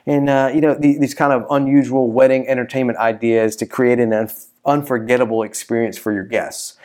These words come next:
Um, you know, music is, is very incredibly powerful to create unforgettable moments, especially when it comes to weddings. And, uh, you know, saxophonists and, and other things, you know, I've seen bagpipes recently,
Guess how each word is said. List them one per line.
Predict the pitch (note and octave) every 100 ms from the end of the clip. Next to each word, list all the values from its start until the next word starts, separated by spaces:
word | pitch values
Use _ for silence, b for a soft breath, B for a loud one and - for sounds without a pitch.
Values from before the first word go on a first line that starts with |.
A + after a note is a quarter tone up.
| B B B
Um, | - A2 A2 C3+
you | C#3+
know, | C3+
music | F3 G3 F3 C3
is, | A2+
is | D#3 A#2
very | B2+ F3 D3
incredibly | A#2 - - D3+ B2+ B2
powerful | B2 - A#2+ C3 C3+ B2+ C3 C3 B2 A#2+
to | - A#2
create | - A#2+ A#2+ B2 B2+
unforgettable | A#2 - A#2 A2+ A#2 A2 G#2+
moments, | D3+ F#3+ F#3 F3+ C3+ - B B B
especially | - B3 - B2
when | G2+
it | G2
comes | F#2+
to | G2+
weddings. | G2 E2+ - - - -
And, | A#2+ A2+ A2+ A2 A2+
uh, | G#2+ G#2+
you | B2
know, | A2
saxophonists | C#3+ C#3+ - - C3+ C3+ C3 A#2
and, | G2 - B B -
and | A3
other | G3+ G3
things, | F#3 F3+ F3+ E3
you |
know, | D#3
I've | C3+ C3+
seen | - C#3 C3+
bagpipes | B2+ C3 B2+ - C3+ C3+ C3+
recently, | C3 B2+ A#2+ C3 B2+ A#2+ A#2 A#2+